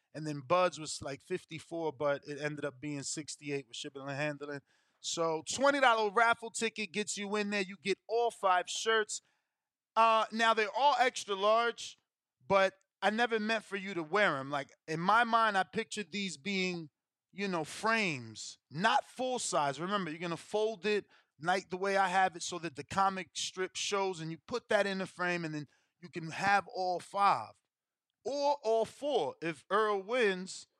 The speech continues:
you know, he smoked on Bud. But if Bud wins, he definitely looking like Aquaman. But let me get to this audio, what we're all here to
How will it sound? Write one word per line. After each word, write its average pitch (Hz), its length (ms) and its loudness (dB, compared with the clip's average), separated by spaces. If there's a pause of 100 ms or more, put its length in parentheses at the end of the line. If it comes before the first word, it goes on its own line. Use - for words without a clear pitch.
(260)
you 208 100 -12
know, 170 200 -2
he 196 120 -4
smoked 170 480 -6
on 202 220 -4
Bud. 160 480 0
But 135 140 -10
if 135 260 -10
Bud 185 360 2
wins, 208 500 -4 (440)
he 160 80 -14
definitely 175 640 0
looking 160 320 -8
like 156 200 0
Aquaman. 139 680 -2 (400)
But 240 240 6 (360)
let 226 200 0
me 254 120 -4
get 214 320 -2
to 233 180 -6
this 208 320 -2
audio, 202 640 2 (120)
what 175 240 -4
we're 180 300 -2
all 233 300 4
here 208 300 0
to 226 300 -10